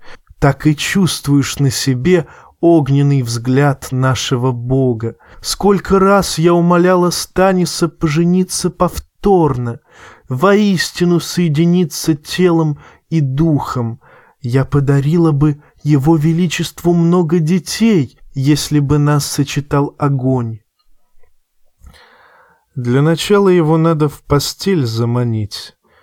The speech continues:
Даже на стене знают, что Станис не спит с женой уже много лет,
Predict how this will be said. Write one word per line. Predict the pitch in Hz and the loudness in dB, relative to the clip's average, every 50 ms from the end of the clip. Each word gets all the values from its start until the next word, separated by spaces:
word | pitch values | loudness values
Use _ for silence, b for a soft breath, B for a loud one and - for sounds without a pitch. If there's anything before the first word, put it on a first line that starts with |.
| b b b b | b b b b
Даже | - 127 127 156 165 151 143 165 | -6 0 2 2 2 2 2 0
на | 165 160 156 | 2 2 0
стене | 151 - - - - 165 165 175 185 196 175 | 0 -4 -8 -4 -2 0 0 2 2 2 0
знают, | 139 120 117 123 131 135 131 123 120 117 | 0 0 -2 -2 0 0 0 -2 -2 -4
что | - - - - - 127 | -8 -12 -12 -4 -4 -4
Станис | - - - - - 165 151 147 139 135 - - - b b b b b b | -4 -4 -10 -2 0 0 2 2 0 -2 -4 -6 -14 b b b b b b
не | - 139 143 143 | -2 0 0 0
спит | 135 - - - - 165 160 143 - - | 0 -2 -8 -6 -4 -2 -2 -2 -4 -6
с | - 131 | -6 -6
женой | 120 120 123 139 147 151 151 156 151 151 | -4 -2 0 0 0 2 2 0 0 0
уже | - 156 135 123 127 139 | 0 0 0 0 0 0
много | 139 135 135 139 139 135 131 135 143 | 0 2 0 0 0 0 0 0 0
лет, | 147 135 120 107 104 - _ - | 0 0 0 -2 -4 -8 _ -20